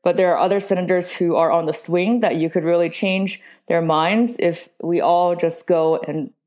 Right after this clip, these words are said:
bombard them with phone calls and emails and letters. Because if this nomination passes, we will have a conservative majority in the Supreme Court for at least a generation or more.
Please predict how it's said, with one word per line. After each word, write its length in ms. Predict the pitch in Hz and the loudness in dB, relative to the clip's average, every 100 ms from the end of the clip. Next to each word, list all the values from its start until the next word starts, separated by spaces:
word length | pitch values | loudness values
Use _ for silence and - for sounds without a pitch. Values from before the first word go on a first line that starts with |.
| _ | _
bombard 640 | - 180 190 190 190 196 175 | 0 2 2 2 4 2 2
them 220 | 175 175 | 0 2
with 220 | 170 160 | -2 0
phone 240 | 190 175 | 0 0
calls 280 | 175 175 165 | 2 2 2
and 140 | 170 - | -2 -2
emails 500 | 175 175 165 160 160 | 0 2 2 2 2
and 160 | 156 | 2
letters. 580 | 165 165 160 156 151 - - - _ _ _ - | 2 2 2 0 -4 -10 -18 -20 _ _ _ -2
Because 300 | 208 220 - - | 0 0 -2 0
if 240 | 208 247 | 0 0
this 200 | 277 262 | -2 -2
nomination 600 | 190 190 196 185 190 180 | 2 2 2 0 0 -4
passes, 760 | - 151 156 - 233 262 240 - - | -2 0 0 0 0 0 -2 -8 -2
we 140 | 202 | 2
will 140 | 254 | 2
have 160 | 247 233 | 2 0
a 60 | 214 | 2
conservative 680 | 214 202 185 180 196 190 - _ _ _ _ - | 0 0 0 2 0 0 -4 _ _ _ _ -2
majority 500 | 180 156 165 175 202 | 0 2 2 2 0
in 80 | 190 | 0
the 80 | |
Supreme 400 | 170 165 - 160 | -2 -4 -4 -4
Court 500 | 160 - 165 202 - - _ _ _ | -4 -2 0 0 -4 -16 _ _ _
for 160 | - 196 | -2 2
at 180 | 202 147 | 2 2
least 340 | 185 226 226 | 2 0 0
a 60 | 202 | -2
generation 680 | 175 175 175 170 165 165 160 | 0 2 4 2 2 0 0
or 180 | 156 | 0
more. 380 | 143 151 143 - | 0 0 0 -4